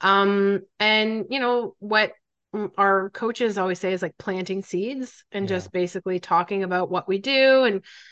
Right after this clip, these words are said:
Speaker 1: talking about what our, what our job is, and really seeing it as a job, taking, taking that perspective.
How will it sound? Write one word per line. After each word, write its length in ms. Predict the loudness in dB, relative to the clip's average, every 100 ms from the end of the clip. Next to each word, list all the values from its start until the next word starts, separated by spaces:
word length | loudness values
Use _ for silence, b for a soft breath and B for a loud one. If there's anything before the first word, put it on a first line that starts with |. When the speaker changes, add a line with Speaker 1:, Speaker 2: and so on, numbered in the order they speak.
| B
Speaker 1:
talking 300 | -2 0 0
about 220 | 0 0
what 120 | 0
our, 220 | 0 -2 -6 _ _ _ _ -20
what 520 | -18 -16 -10 -4 2
our 140 | 2
job 560 | 0 2 4 6 2 0
is, 540 | -8 -8 -8 -8 -12 B B B 0
and 280 | 2 2
really 240 | 2 0 -2
seeing 320 | -4 -2 0
it 120 | 0
as 140 | -2 -4
a 60 |
job, 260 | -8 -12 -14
taking, 540 | -6 -4 -2 -2 -2 -6 -8
taking 380 | -6 -2 -2
that 320 | 0 2 2 -2
perspective. 760 | -10 -12 -6 -8 -8 -12 -14 -16